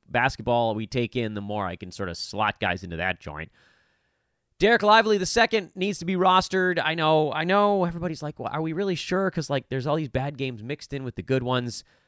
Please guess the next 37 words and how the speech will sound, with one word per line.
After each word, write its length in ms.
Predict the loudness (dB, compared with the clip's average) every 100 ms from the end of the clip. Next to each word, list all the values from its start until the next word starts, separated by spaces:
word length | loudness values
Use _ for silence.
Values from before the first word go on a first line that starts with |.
| _ _ -2
Yeah, 300 | 4 4 2
he's 100 | 2
gotta 160 | 2
be 100 | 2
rostered 460 | 2 2 2 -4 -16 _
because 320 | -8 -4 -2 -2
when 100 | -6
he's 80 |
getting 300 | 0 0 0
sig-, 260 | -6 -12 -14 -12
consistent 720 | -10 -8 -6 -4 -4 -4 -4
playing 320 | -4 -4 -4
time, 400 | -6 -8 -10 -16 -20 _ _ _ _ _ _ _
he 200 | -4 0
does 260 | 2 2
enough. 540 | 0 -2 -4 -10 _ _ _
Sometimes 400 | -8 -4 -2 -2
it's 120 | -4 -4
big 200 | -4 -2
game, 220 | -2 -2
little 200 | -2 -2
game. 300 | -2 -2 -4
Sometimes 380 | -8 -4 -4 -6
it's 100 | -6
okay 320 | -6 -4 -4
game, 300 | -6 -8 -8
okay 400 | -10 -8 -10 -12
game. 340 | -14 -16 -18 -14
And 160 | -10 -4
that 140 | -4 -4
can 120 | -6
be 100 | -8
frustrating. 560 | -4 -4 -4 -6 -6
I 100 | -6
get 260 | -2 0 0
it. 140 | -2 _ _ _ _ _
But 260 | -2 -2